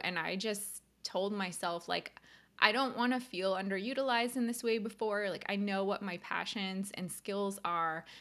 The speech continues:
and I think that I can contribute to this industry in a more <laughs> useful way."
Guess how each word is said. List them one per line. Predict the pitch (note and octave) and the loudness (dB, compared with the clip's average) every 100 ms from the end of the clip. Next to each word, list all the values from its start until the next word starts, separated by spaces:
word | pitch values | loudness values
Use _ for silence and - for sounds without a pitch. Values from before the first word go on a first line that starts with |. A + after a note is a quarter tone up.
| - | -8
and | - F3 | -4 -2
I | F#3 | -4
think | G3 G#3 G3+ | -2 0 0
that | G#3 | 0
I | F3+ | 0
can | F#3 G3+ F3+ | 0 -4 -4
contribute | F#3+ - E3+ F3 F3 E3+ | -4 -4 -4 -2 -2 -2
to | - | -4
this | F3 - | -4 -4
industry | E3+ E3+ - - E3+ D#3 D#3 - _ _ _ G#3 | -8 -4 -4 -2 -4 -4 -8 -12 _ _ _ -2
in | F#3 | -2
a | F3+ | -2
more | F3 E3+ F3+ F#3 A#3+ - | -4 -4 0 0 0 -4
<laughs> | - - - | -20 -16 2
useful | A3 A3+ - F#3 F3 | 4 4 4 2 4
way." | F3+ D#3+ | 2 2